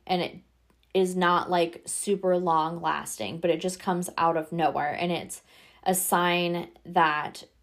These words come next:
your body is trying to get rid of that energy in that certain part of your body, 'cause each of the chakras are connected to different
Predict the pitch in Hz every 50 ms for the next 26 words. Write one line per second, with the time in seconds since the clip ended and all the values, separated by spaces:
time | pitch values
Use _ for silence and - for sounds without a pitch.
0 | _ _ _ _ _ _ _ _ _ 190 196 190 180 185 196 175 170 175 180 185
1 | 185 180 - - - 190 185 185 180 175 170 175 - 185 175 - - 180 175 170
2 | 175 175 170 165 165 175 175 180 185 165 156 - - 156 151 147 151 170 165 175
3 | 170 170 170 165 156 151 - - - 185 165 - 165 165 - - 175 170 170 170
4 | 165 170 - 143 131 135 - 170 180 180 180 190 - _ - - - 240 202 -
5 | - 220 226 233 196 180 175 - 180 160 165 165 - 160 160 160 165 170 - -
6 | - _ _ - - - 190 180 175 - 190 175 170 170 185 175 170 - 170 170
7 | 175 170 170 - 170 170 160 156 160 160 - - -